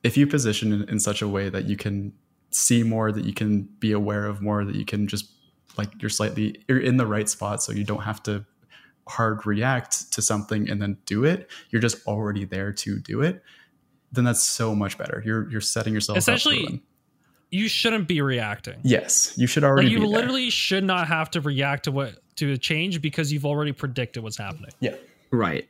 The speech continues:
Speaker 2: You've already foreseen where it's going, so you, you shouldn't have to react. Your, your reaction is actually a prediction. You're already
Speaker 1: Mm-hmm.
Speaker 2: on the wall. Dude,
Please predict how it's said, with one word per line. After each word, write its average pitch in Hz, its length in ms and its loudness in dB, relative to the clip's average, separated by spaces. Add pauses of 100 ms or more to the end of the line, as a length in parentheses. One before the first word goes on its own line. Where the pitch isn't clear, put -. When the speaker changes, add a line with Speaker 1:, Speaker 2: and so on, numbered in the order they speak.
Speaker 2:
You've 143 160 0
already 175 180 2
foreseen 165 540 0
where 139 160 0
it's 131 100 -4
going, 117 300 -4
so - 100 -4
you, 151 240 0
you 143 160 -4
shouldn't 147 280 -4
have 139 240 -4
to 156 100 -4
react. 156 400 -2 (260)
Your, 180 240 0 (240)
your 160 160 0
reaction 180 480 0
is 165 80 -2
actually 160 320 0
a 135 60 -4
prediction. 120 520 -6
You're 139 200 0
already 143 260 4
Speaker 1:
Mm-hmm. 151 60 0
Speaker 2:
on 143 60 -2
the 135 60 0
wall. 113 220 -4 (260)
Dude, 170 180 -2